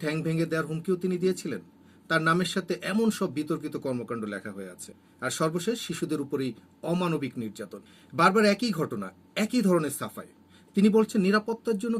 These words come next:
কিছু একটা তো করতে হবে, কিন্তু আমাদের প্রশ্ন হলো, আইন নিজের হাতে তুলে নেওয়ার অধিকার আপনাকে কে দিয়েছে? একজন ডাকসু নেতার কাজ কি আইন শৃঙ্খলা রক্ষা করা? আইনকে নিজের হাতে তুলে নেয়া,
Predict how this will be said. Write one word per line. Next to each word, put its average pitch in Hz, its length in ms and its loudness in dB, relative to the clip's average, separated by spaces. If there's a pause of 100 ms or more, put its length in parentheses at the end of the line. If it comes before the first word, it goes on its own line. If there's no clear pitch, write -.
(100)
কিছু 220 220 -2
একটা 233 200 -6
তো 233 120 -6
করতে 226 280 -2
হবে, 92 180 -8 (400)
কিন্তু 190 240 2 (500)
আমাদের 220 340 4
প্রশ্ন 226 240 -2 (120)
হলো, 120 140 0 (420)
আইন 208 200 8 (100)
নিজের 226 280 4
হাতে 226 140 -2 (100)
তুলে 202 240 4
নেওয়ার 202 240 4
অধিকার 196 260 2 (100)
আপনাকে 226 400 -4
কে 254 160 -2
দিয়েছে? - 320 0 (460)
একজন 214 260 4
ডাকসু 185 340 4
নেতার 233 280 0
কাজ 233 180 0
কি 240 120 2
আইন 202 160 6
শৃঙ্খলা 226 340 2
রক্ষা 233 320 -4
করা? 110 160 -2 (380)
আইনকে 233 500 4 (180)
নিজের 190 300 6
হাতে 220 240 0
তুলে 220 260 4
নেয়া, 143 140 2